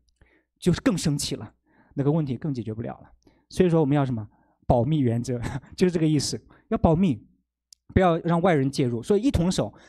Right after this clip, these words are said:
当然在每一个原则里面都有每个人的界限哈。那所以说教会很多的事情就是一环扣一环的哈。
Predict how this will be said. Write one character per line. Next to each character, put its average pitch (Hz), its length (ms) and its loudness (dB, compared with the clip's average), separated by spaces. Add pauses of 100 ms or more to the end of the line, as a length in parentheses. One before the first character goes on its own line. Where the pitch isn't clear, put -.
当 269 120 4
然 254 120 2
在 269 120 2
每 214 300 4
一 151 80 2
个 165 300 2
原 147 220 0
则 170 100 0
里 156 80 -2
面 127 220 0 (160)
都 190 120 4
有 160 100 2
每 131 140 -2
个 139 80 -4
人 127 60 0
的 123 80 -2
界 127 200 -4
限 120 240 -6
哈。 117 140 -10 (320)
那 139 280 0 (280)
所 - 140 0
以 175 40 4
说 156 300 2 (260)
教 196 180 2
会 175 100 4
很 147 120 -2
多 147 100 0
的 147 80 0
事 151 120 -6
情 123 200 -4
就 131 180 -2
是 127 160 -8
一 180 140 -6
环 139 220 0
扣 156 160 -2
一 131 60 0
环 120 260 -4
的 120 80 -8
哈。 113 180 -8